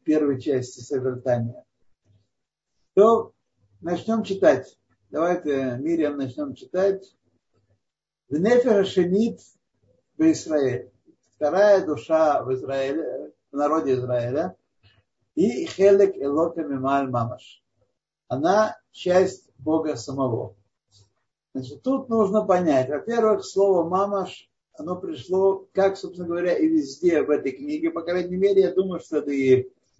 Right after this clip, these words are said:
для, характерно для Алтер Ребе и в других его книгах. Э, слово «мамаш» пришло исключить метафорическое понимание текста. Как чтобы говор-, когда мы говорим «хелек элоким ма»,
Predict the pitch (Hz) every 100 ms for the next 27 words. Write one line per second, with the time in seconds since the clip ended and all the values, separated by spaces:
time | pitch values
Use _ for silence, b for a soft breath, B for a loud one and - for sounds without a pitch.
0 | - 135 147 143 - 147 135 - 165 147
1 | 143 127 127 139 131 139 135 139 127 127
2 | 131 127 123 117 120 - 139 139 180 190
3 | 214 220 - _ _ _ _ _ _ _
4 | _ 73 73 143 143 139 - - - _
5 | _ _ _ _ - 196 190 175 214 226
6 | 196 - 160 - 196 208 196 - - -
7 | 214 - _ _ _ _ _ _ _ _
8 | _ _ _ _ _ _ _ _ _ 165
9 | 165 185 185 196 208 190 - 196 165 160
10 | 165 165 165 160 156 156 - 127 - -
11 | - _ _ _ _ _ _ _ _ _
12 | _ _ - 139 - - 302 156 165 -
13 | _ - 156 165 160 160 156 135 - 180
14 | 165 - 165 170 160 151 175 220 240 226
15 | 202